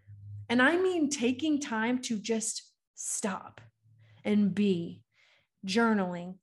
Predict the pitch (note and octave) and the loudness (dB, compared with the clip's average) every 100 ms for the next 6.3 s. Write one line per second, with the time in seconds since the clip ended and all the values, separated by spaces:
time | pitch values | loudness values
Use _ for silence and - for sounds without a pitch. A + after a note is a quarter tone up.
0 | _ _ - G#3 A#3+ A#3+ A3+ - - G3 | _ _ -2 4 6 6 4 0 0 0
1 | F3 G3 G#3 A3 G#3+ G3 F3+ E3+ G3 - | 0 -4 0 4 4 2 -4 -8 -10 0
2 | A#3 A3+ F#3 B3 C#4 C#4+ C#4+ B3+ A#3 A3 | 4 4 4 6 6 4 4 4 4 0
3 | A3+ G#3 G3+ G3+ G3+ G3+ - A3 G#3 A3 | 0 -2 -4 -6 -6 -6 -4 -4 -2 2
4 | G3+ G3+ G3 F#3+ A3 B3 B3+ G#3+ G#3 A3+ | 0 0 -6 -4 2 4 6 4 4 6
5 | A#3+ B3 G3+ G#3 G#3+ G3 F#3+ F#3 F#3 F3 | 6 4 2 0 -2 -2 -2 -2 -2 -4
6 | - G#3 | -8 -10